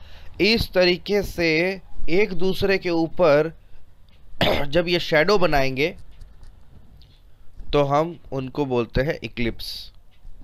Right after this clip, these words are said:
हम बोलते हैं ग्रहण। This is how eclipses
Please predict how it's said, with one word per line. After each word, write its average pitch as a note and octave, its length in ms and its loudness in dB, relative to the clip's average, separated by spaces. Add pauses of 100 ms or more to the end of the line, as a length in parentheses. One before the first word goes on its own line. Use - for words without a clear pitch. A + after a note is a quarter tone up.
(140)
हम A2+ 160 -4
बोलते G#2 300 -4
हैं C#3 280 -4
ग्रहण। G#2 400 0 (480)
This C3 200 0
is C3+ 200 -4
how D3 180 4
eclipses B2+ 600 -4